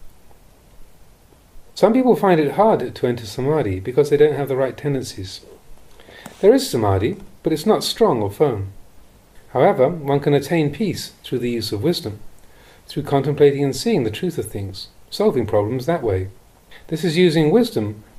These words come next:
rather than the power of samadhi. To attain calm in practice, it's not necessary to be sitting in meditation. For instance,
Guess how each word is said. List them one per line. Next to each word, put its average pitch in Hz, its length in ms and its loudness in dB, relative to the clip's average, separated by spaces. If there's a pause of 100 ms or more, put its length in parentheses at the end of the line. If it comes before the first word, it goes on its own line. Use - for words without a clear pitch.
rather 127 400 4
than 120 180 -8
the 120 60 -4
power 117 320 0
of 110 100 0
samadhi. 120 540 -4 (1700)
To 190 120 4
attain 208 360 4
calm 196 380 2
in 101 100 -2
practice, 110 480 -6
it's 120 160 -8
not 240 140 0
necessary 113 600 2 (160)
to 127 80 -10
be 135 100 -2
sitting 190 280 2
in 123 140 4
meditation. 120 640 -2 (360)
For 170 80 4
instance, 151 400 -2